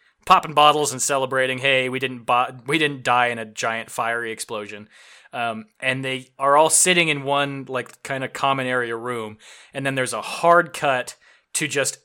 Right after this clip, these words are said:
emptiness, and it's back to when they've lost communications and everyone's depressed.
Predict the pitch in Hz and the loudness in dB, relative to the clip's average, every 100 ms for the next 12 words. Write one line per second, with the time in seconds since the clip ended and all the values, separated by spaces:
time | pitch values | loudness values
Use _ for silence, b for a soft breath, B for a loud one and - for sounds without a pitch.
0 | - 127 139 165 170 185 - - _ - | -8 -6 -2 -4 -2 0 0 0 _ -10
1 | 135 127 131 120 127 135 - 147 123 123 | -6 -6 -8 -4 0 0 -2 -6 -4 -4
2 | 123 117 113 113 113 117 113 - 120 113 | -4 -4 -6 -6 -2 0 0 -6 -10 -10
3 | 123 113 117 113 113 110 110 104 - 95 | -6 -8 -8 -10 -10 -10 -10 -10 -12 -12
4 | 104 92 - - | -12 -10 -10 -10